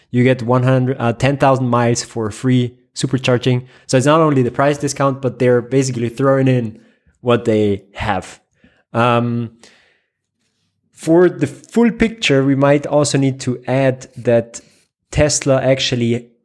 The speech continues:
hiked their prices in twenty twenty-one and twenty twenty-two. So Tesla raised prices several times, um, in the last two years.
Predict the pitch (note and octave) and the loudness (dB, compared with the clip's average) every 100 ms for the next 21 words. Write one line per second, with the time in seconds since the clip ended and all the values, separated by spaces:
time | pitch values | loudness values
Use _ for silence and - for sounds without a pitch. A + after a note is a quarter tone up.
0 | _ - - D3 C3+ - A#2 A2 G#2 - | _ -6 0 0 0 -8 -4 -2 -2 0
1 | A2+ A2+ - G#2+ A#2+ G#2+ A#2 A2+ A2+ A2 | 0 0 -2 -4 -6 -4 -4 -4 -6 -6
2 | G#2+ G#2+ A2+ G#2+ G#2+ G#2 A2 G2 - - | -4 -2 -2 -2 -6 -4 -6 -6 -8 -2
3 | B2+ B2+ A2 G2 - B2+ B2+ A#2 A#2+ B2 | -2 -2 -8 -8 -2 -2 0 2 2 0
4 | - A#2 - - A#2+ G#2+ G2+ - G#2+ G#2+ | 0 0 0 -2 0 0 -4 -2 -2 -2
5 | G2+ - - G#2+ G#2 G2+ G2+ - A2 G#2+ | -2 -6 -8 -6 -4 -4 -6 -14 -8 -4
6 | G#2 G#2+ G2 - A#2 A#2 C3 C3 | 0 0 -2 -4 0 2 2 -2